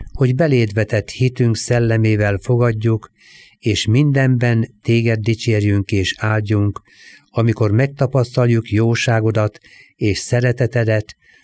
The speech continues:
a mi Urunk Jézus Krisztus által.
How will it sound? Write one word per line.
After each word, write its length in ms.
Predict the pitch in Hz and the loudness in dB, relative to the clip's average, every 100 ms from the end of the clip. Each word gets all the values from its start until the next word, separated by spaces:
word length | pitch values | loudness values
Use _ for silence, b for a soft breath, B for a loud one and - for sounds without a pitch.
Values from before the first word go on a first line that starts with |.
| b | b
a 160 | - 104 | -6 0
mi 200 | 107 131 | 2 2
Urunk 380 | 131 123 113 - - | 4 2 0 -2 -6
Jézus 520 | 101 113 120 113 - | 0 2 2 -2 -4
Krisztus 520 | - 104 - 101 - | -4 -4 -2 -4 -4
által. 720 | - 101 95 - 95 90 85 | -4 -2 -2 -4 -2 -2 -4